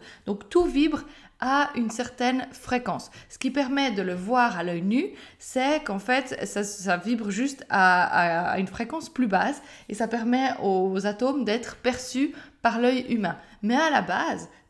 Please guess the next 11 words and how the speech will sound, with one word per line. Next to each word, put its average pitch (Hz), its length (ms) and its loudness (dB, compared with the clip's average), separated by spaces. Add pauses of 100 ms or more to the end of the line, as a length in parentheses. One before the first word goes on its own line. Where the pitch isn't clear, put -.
tout 330 320 2
est 220 220 -6
uniquement 254 760 -2 (520)
énergie. 196 420 -2 (320)
Donc 202 160 -4
si 294 160 -4
tout 370 180 -2
est 247 140 -2
énergie, 214 560 0 (240)
vos 214 240 -2
pensées 254 760 -2